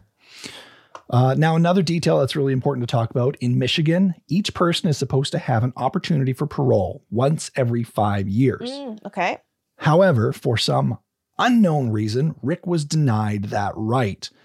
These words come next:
Speaker 1: He was given a single parole hearing ever the entire time he was behind bars.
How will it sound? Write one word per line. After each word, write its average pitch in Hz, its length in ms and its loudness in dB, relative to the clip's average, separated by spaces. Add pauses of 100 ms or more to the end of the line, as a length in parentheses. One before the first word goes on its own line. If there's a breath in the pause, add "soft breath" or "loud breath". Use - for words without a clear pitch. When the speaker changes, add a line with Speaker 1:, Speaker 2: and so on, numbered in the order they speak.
(160 soft breath)
Speaker 1:
He 135 160 0
was 131 160 2
given 123 520 0 (520)
a 123 80 0
single 190 560 2
parole 123 400 0
hearing 98 540 -4 (360)
ever 127 480 2 (140)
the 117 140 0
entire 147 400 2
time 117 240 0
he 120 80 -4
was 95 120 -2
behind 98 440 -6
bars. - 520 -4